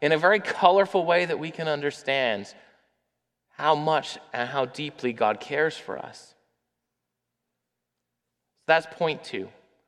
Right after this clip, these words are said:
Now, point three, the world is called to praise. The world is called to praise. And here we're gonna skip back to the beginning, verses ten to twelve.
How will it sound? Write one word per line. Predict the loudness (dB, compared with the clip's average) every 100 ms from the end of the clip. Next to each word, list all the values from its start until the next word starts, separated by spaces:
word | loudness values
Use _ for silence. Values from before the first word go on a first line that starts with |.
| _ _ _ _ _ _ _ _ -2
Now, | 0
point | 0 2 0 0
three, | -6 0 2 4
the | 4
world | 2 4 6 6 4 4
is | 2
called | 0 0 4 6 4
to | -2
praise. | -6 4 6 6 2 -4 -12 -20 -20 _ _ _ _ _ _ -2
The | 0
world | 4 6 6 4
is | 2
called | 2 4 4 2
to | -4
praise. | -2 2 2 0 -4 -14 -20 _ _ _ _ _ _ -2
And | 2
here | 2 2
we're |
gonna | 2 0
skip | 0 -2 4
back | 2 2
to | -4
the |
beginning, | 0 2 2 0 0
verses | 0 -2 -6 -12
ten | -4 0 2 0 -6 -18 _ _
to | -20
twelve. | -16 0 4 4 2 -2